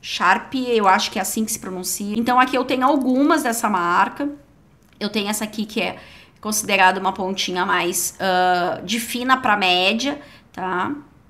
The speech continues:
Eu tenho a, não tenho muitas dessas canetas aqui, mas ela diz que, que essa marca aqui é uma das marcas preferidas. Lápis de cor, ela também cita uma marca que eu gosto bastante,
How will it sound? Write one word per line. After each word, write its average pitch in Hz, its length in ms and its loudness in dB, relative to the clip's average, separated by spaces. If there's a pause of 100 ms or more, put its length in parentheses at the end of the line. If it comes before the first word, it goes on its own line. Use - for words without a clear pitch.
(140)
Eu - 100 -10
tenho - 240 -8
a, - 60 -8 (240)
não 247 220 0
tenho 285 200 0
muitas 269 440 2
dessas 240 280 -6
canetas 208 420 -6
aqui, 220 280 -6
mas 262 180 0
ela 262 220 4
diz 254 200 -2
que, - 240 -4 (120)
que - 120 -2
essa 247 320 4
marca 233 280 2
aqui 247 180 -6
é 233 60 2
uma 233 160 0
das 226 160 -4
marcas 220 320 0
preferidas. 262 720 -2 (500)
Lápis 320 540 6
de 285 60 -2
cor, 277 300 4
ela 262 180 4
também 262 340 0
cita 285 440 0
uma 254 200 2
marca 220 400 0
que - 180 -6
eu 240 160 4
gosto 220 380 2
bastante, 220 880 -2